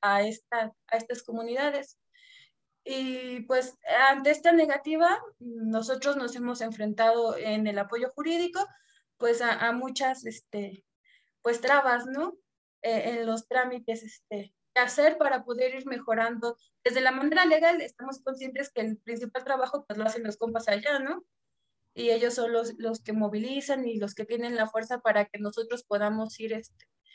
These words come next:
avanzando un poco para conseguir, aunque sea tantita, este, tantita paz para ellos y, y tantito, este, pues, un poco de calma, ¿no? A-, ante estos, este,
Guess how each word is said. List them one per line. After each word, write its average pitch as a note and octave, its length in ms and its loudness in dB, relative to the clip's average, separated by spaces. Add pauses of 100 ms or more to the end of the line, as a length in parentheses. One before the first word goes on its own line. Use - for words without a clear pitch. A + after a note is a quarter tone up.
(120)
avanzando C4 460 6
un D#4 120 6
poco E4 360 2
para G#3 380 2
conseguir, A3 580 -4
aunque A3 300 -4
sea A#3+ 180 0
tantita, B3 480 0
este, G#3+ 260 -4 (840)
tantita D4 360 4
paz F4+ 140 8 (140)
para C#4+ 260 6
ellos C#4+ 300 0
y, A#3 200 -12
y A#3 140 -10
tantito, A3+ 520 -4
este, A3 520 -8 (1300)
pues, B3+ 160 0
un D4 140 4
poco E4+ 240 4
de A#3+ 120 4
calma, A#3+ 340 0
¿no? A#3+ 260 -4
A-, A3+ 360 -4
ante A3 320 -4
estos, A#3 360 -10
este, - 440 -18